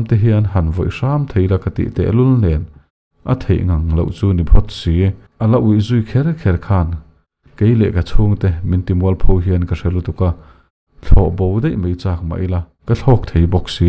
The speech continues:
lo. Ka hnung a ron kal ram thana ka han pu nge ala. Min sa mei du khopi na chang na sa mei si. Kan thing phur a ri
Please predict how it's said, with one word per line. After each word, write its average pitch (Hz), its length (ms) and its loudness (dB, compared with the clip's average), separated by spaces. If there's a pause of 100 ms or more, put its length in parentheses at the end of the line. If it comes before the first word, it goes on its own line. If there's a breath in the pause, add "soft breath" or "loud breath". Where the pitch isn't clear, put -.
lo. 87 80 4 (500)
Ka 104 100 0
hnung 127 240 2
a 123 40 2
ron 95 240 0
kal 95 140 2 (140)
ram 98 200 2
thana 85 280 0
ka 98 100 0
han 85 220 2
pu - 80 2 (140)
nge 120 140 4 (100)
ala. 104 160 2 (840 soft breath)
Min 120 140 4 (100)
sa 104 200 0
mei 95 240 2
du 92 60 0 (120)
khopi - 280 0
na 90 180 2
chang 113 280 2
na 110 140 2
sa 107 140 -2
mei 85 140 2 (100)
si. 78 160 -2 (880 soft breath)
Kan 117 200 0
thing 143 280 -2
phur - 180 0 (100)
a - 80 -2
ri 110 80 0